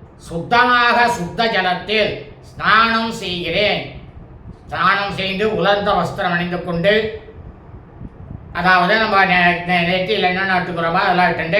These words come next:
காலால மட்டும் ஆச்சமனம் செஞ்சு யஜ்ஞோபவீதாரணம் தரிக்க வேண்டும். அப்போ இந்த மகா சங்கல்பத்தை சொல்றதுனால எவ்வளவு தூரம் பாபங்கள் போறதுங்கிறத பார்த்தீங்களா?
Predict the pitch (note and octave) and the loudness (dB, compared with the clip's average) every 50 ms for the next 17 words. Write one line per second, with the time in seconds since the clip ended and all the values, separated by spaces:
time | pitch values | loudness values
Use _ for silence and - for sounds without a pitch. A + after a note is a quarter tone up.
0 | G#3 E3 D#3+ F3 F#3+ F#3+ F3+ E3+ E3 D#3+ D#3 - G3 E3+ D#3 D#3+ F3+ F3+ - F#3 | 0 0 -2 0 0 0 0 -2 -2 -4 -2 -2 0 2 2 2 2 0 -2 -4
1 | F#3 F3 E3+ E3 C3+ C#3+ D3+ D3 D3 F3+ G3 F3+ C#3+ C3 - - - - - - | -4 -4 -6 -6 -6 -6 -6 -6 -4 -4 -2 -2 -2 -4 -6 -8 -12 -16 -20 -20
2 | - - - - - E3 - G3 G3+ G3+ F#3+ F#3+ F3+ E3+ D#3+ D3+ D3+ D3+ D3 - | -20 -20 -16 -12 -10 -8 -4 -2 -2 -2 0 -2 -2 0 0 2 2 2 2 0
3 | F#3+ G3 F#3 D#3 D3+ - D#3+ E3 D#3+ D3 C#3 C3+ C3 B2+ C3+ C#3+ C#3 C3 - - | 0 -2 -2 -4 -6 -6 -6 -6 -6 -6 -4 -4 -4 -2 -2 -2 -2 -4 -6 -8
4 | - - - - - - - - - - - - - - - - - - - - | -10 -14 -16 -16 -16 -16 -18 -18 -20 -20 -18 -18 -18 -18 -18 -20 -20 -20 -18 -18
5 | - - - - - - C3 C3 E3+ E3+ E3 D3+ D3+ D3+ D3 C#3 C3 B2+ B2+ - | -16 -16 -16 -16 -12 -12 -10 -6 -4 -4 -4 -2 0 0 0 2 0 0 -2 -4
6 | - - - - - - - - - - - - - - - - - - - - | -6 -8 -12 -16 -20 -20 -20 -20 -20 -20 -20 -18 -18 -18 -18 -18 -18 -16 -16 -16
7 | - - C3+ D#3 F3+ G#3 G#3+ G3 G3 G3+ G3 G3 F#3+ F#3 F#3+ F#3 F#3 F3+ - E3+ | -14 -8 -6 -2 0 0 2 0 0 0 0 0 0 2 0 -2 -2 -2 -2 -2
8 | F3 F#3 F#3 F#3 F#3 F3 F3 E3+ F3+ G#3 G#3 - D3+ - - G#3 G#3 G3+ G3 F#3 | -2 -2 -2 -4 -4 -4 -4 -2 0 0 0 0 -2 -2 0 2 2 2 2 0
9 | G3+ G#3+ G#3+ F#3+ F3 E3+ F#3 G#3 G3+ G3+ G3+ G3 F#3+ F#3+ F3 F3 F3+ F3 F3+ F3+ | 0 -2 -2 -2 -2 -2 -2 -2 -2 -2 -2 -2 -2 0 0 0 0 0 0 -2
10 | F3+ F3 F3 E3+ D#3+ D#3+ E3+ E3 E3 D#3+ D#3+ F3 F#3+ | -2 -2 -2 -2 -2 -2 -2 -2 -2 -2 0 0 0